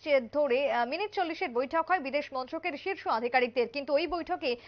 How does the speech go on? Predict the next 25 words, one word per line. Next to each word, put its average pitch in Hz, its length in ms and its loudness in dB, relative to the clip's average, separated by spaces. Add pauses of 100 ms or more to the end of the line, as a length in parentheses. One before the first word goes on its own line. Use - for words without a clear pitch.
(140)
ঠিক 415 220 2
কী 330 160 0
নিয়ে 453 140 0
আলোচনা 392 380 4
হয়েছে 320 320 0
তা 240 160 4
নিয়ে 277 180 -2
কোনো 320 320 0
তরফেই 302 400 0
কোনো 269 180 0
বিবৃতি 269 440 -4
দেওয়া 240 220 2
হয়নি। 277 320 0
তবে 277 220 2
মনে 302 200 2
করা 453 200 8
হচ্ছে, 240 400 0 (260)
কেজরিওয়ালের 381 600 6
গ্রেপ্তারি 285 440 2
নিয়ে 370 180 -2
ওয়াশিংটনের 381 580 0
বক্তব্য 269 440 0
ভালোভাবেই 269 440 2
দেখছে 233 300 -2
না 240 180 2